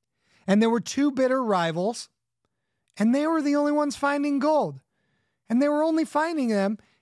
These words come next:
in this really specific areas that they controlled?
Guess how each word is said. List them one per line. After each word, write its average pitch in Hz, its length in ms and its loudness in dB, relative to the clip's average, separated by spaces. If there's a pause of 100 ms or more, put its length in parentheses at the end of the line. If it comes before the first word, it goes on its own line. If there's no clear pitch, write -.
in 240 80 0
this 262 180 -2
really 294 320 0
specific - 800 -6
areas 214 500 0
that 233 140 -8
they 220 180 0
controlled? 240 640 -2